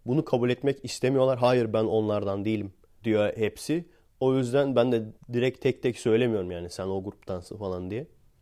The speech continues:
Çocukluğundan beri prenses olarak büyütülmüş, prenses olarak yetiştirilmiş daha sonra eli yüzü düzgün olduğu için etrafında erkekler dönmüş devamlı.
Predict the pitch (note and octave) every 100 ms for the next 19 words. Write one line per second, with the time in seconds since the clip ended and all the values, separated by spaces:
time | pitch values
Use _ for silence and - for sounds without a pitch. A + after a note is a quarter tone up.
0 | _ _ - - C3 A#2+ D3+ D3+ D#3+ E3
1 | F3+ F#3 D#3+ C3 D3 F3 - _ - A#2+
2 | B2 C#3+ D3 A#2+ G2 F2 - - - A2+
3 | A2 G#2+ G2+ A#2 C3+ - G#2 G#2 C3+ B2
4 | G2+ E2+ E2+ - F#2+ F#2 G2+ - F#2+ F2+
5 | G#2+ D3 - - - - - - - A2+
6 | C#3 D#3 - C3+ B2 C#3 B2+ B2+ C#3 C3+
7 | C#3 B2 A#2+ B2 C#3 C#3+ _ - A2+ A#2+
8 | C#3+ C3 - C3 - _ - - B2+ -
9 | A#2+ A#2+ - A#2+ B2 G#2 A2 G#2 A2 G2+
10 | G#2+ G2+ G2 F2 E2 E2 - F2+ E2+ E2
11 | F2+ C3